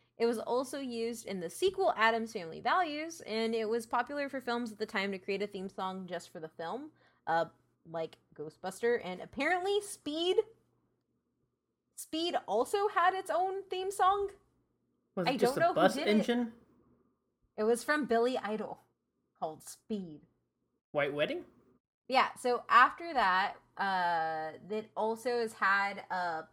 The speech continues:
Speaker 1: pop rock, uh, covers. So there is Caspian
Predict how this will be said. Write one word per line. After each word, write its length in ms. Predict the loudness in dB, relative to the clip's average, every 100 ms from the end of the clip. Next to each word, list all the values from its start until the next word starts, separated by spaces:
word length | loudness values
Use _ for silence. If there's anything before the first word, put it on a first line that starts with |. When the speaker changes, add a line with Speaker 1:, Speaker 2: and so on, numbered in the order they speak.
| -12
Speaker 1:
pop 340 | 0 0 0 2
rock, 400 | 4 4 0 -20 _ _ _ _ _ _ _ _ _ _ _ _ _ _ -2
uh, 280 | 0 0 0
covers. 580 | 0 2 0 -4 -12 -20 -10
So 420 | -6 -6 -6 -8
there 240 | -4 -4 -4 -6
is 420 | -8 -8 -10 -8
Caspian 760 | -4 -2 -4 -10 -8 -6 -8